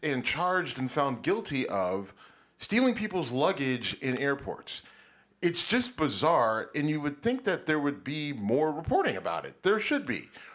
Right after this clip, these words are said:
And then the only outlets to really report it are all the conservative outlets. Now, why they're reporting is 'cause he was non-binary,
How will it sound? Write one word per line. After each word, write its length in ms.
And 160
then 280
the 140
only 260
outlets 400
to 100
really 180
report 380
it 120
are 220
all 200
the 80
conservative 500
outlets. 400
Now, 120
why 260
they're 280
reporting 440
is 160
'cause 260
he 80
was 160
non-binary, 640